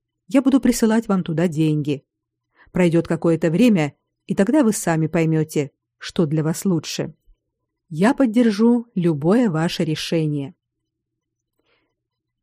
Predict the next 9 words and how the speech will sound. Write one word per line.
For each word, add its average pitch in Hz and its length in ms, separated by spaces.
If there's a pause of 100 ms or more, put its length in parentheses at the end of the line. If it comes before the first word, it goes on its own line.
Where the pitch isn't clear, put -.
«Я 254 200
уже 240 160
предложила 220 560
тетушке 240 500
жить 220 240
с - 100
нами», 160 480 (260)
сообщила 165 560
Лив, 226 280